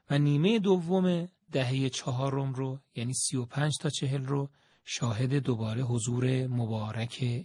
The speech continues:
امام علی علیه السلام هستیم. دهه پنجم، یعنی چهل تا پنجاه رو دوران معاویه رو داریم، اما امام حسن علیه السلام در مقابل ایشان هست و دوره و دهه ششم، یعنی پنجاه تا شصت رو ما شاهد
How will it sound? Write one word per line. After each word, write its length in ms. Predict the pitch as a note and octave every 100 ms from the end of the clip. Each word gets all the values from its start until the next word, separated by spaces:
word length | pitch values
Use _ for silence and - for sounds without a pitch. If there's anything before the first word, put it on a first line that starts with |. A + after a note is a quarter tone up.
| -
امام 260 | G#2 A2+
علی 240 | A2+ G#2 B2+
علیه 260 | A2 G#2+
السلام 440 | G#2+ - - G#2 G2+
هستیم. 380 | A#2 - - - _ _ _ _
دهه 300 | D#3 D#3 G#3+
پنجم، 520 | - E3+ D#3 D#3 G3
یعنی 220 | F3 D#3+
چهل 240 | E3 E3+ D#3+
تا 180 | - C3+
پنجاه 480 | - B2 A#2+ C#3+
رو 200 | D#3+ E3 - _ _ -
دوران 400 | C3 C3 D3 D3+
معاویه 640 | D3 E3 C3 A#2+ B2 D3
رو 100 | F#3+
داریم، 440 | F3+ F3 F3 F3 - _ _
اما 260 | B2+ C3 E3+
امام 340 | C#3 B2+ A#2+
حسن 340 | - - E3
علیه 240 | F#3 F3+ D#3+
السلام 480 | E3 - D#3 D#3 D3
در 260 | D3+ C#3+ - _ _
مقابل 460 | E3 C#3+ D3+ C#3+ D3
ایشان 360 | C#3 - C#3
هست 420 | B2+ C#3+ C#3 - - _ _
و 80 | -
دوره 580 | A#2+ B2+ A#2+ B2 D3+ E3
و 100 | C#3
دهه 360 | A#2+ G#2+ C#3 D#3+
ششم، 600 | - B2 - D#3 F3+ F#3+
یعنی 220 | A#2 C3
پنجاه 560 | - C3 A#2+ A2 A#2 -
تا 140 | A#2
شصت 400 | - C3 F3 -
رو 280 | C#3+ D3 F3+ - _ _
ما 220 | B2+ A#2+ C3+
شاهد 720 | - A#2 G2+ B2+ B2 D#3